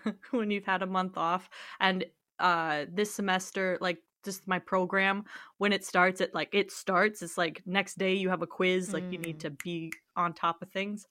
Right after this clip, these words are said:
Speaker 1: But, uh, I'm excited to talk about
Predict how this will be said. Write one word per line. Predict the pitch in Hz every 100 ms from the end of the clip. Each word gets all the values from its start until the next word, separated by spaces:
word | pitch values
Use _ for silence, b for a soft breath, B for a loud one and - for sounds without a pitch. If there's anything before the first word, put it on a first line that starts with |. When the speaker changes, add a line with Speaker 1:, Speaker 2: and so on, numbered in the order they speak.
| -
Speaker 1:
But, | 214 208 190 208
uh, | 190 175 175 - _
I'm | 208 214 214 220 214 -
excited | 214 - 214 208 208 202 190 220 _ _ _ _
to | - 202 190 - -
talk | 196 190
about | 180 180 175